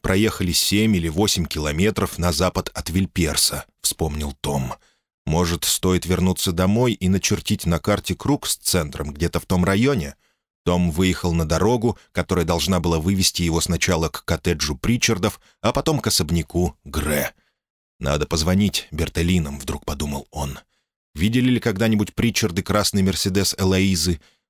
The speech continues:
Том решил, что нет. Подъезжая к их двухэтажному белому дому, он снизил скорость, пытаясь что-нибудь разглядеть. На площадке перед крыльцом стоял белый пикап.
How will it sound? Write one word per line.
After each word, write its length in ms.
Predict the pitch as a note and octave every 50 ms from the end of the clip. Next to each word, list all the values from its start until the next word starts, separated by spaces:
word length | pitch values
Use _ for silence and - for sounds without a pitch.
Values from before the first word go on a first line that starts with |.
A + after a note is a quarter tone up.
| _
Том 200 | - F#2+ G#2+ A#2+
решил, 460 | A#2 B2 A#2 - - A#2+ A#2 A#2+ A#2+ - - -
что 260 | - - - A#2 B2+
нет. 480 | B2+ D#2+ C#2+ C#2 - - - - - - _ _ _ _ _ _ _
Подъезжая 640 | - D#2+ D2+ E2+ F2 F2 D#2+ D2+ D#2+ F2+ F2 E2+ D#2+
к 100 | - -
их 160 | F#2 E2 C#2+
двухэтажному 720 | C#2+ E2 E2 E2 - - - E2+ E2+ E2 D2 E2 D#2+ D#2+ D#2+
белому 400 | D2+ E2 E2+ D#2+ D#2+ D2+ C#2+ C#2+
дому, 420 | C#2+ D2+ G2 G#2+ A2 A2 G2 - - - _
он 160 | - G2+ A2 G#2+
снизил 460 | - - G2 G#2 G#2 E2+ E2+ D#2+ D2
скорость, 600 | - - - F2+ G2+ A2 A2 G#2 - - - -
пытаясь 360 | - F2+ - F#2+ F#2+ F2 -
что-нибудь 540 | - - - - E2 D#2+ E2 D#2 D#2+ D2+ -
разглядеть. 680 | - D#2+ D2 C#2+ D#2 E2 C#2 C2+ D2+ C2 - - - - _ _ _ _ _ _ _
На 140 | A#1+ C#2
площадке 500 | - D2+ F2 F2+ - B2+ C3+ - - B2+
перед 240 | - - A2 A#2 A2
крыльцом 600 | - - G#2+ G#2 - - - - B2+ C3 C3 G#2+ -
стоял 400 | - - - E2 D2 D2 D#2 D2+
белый 400 | C#2+ C#2+ D2 D2+ D2 D#2 E2 D#2+
пикап. 540 | - - F2 - - - - - - - -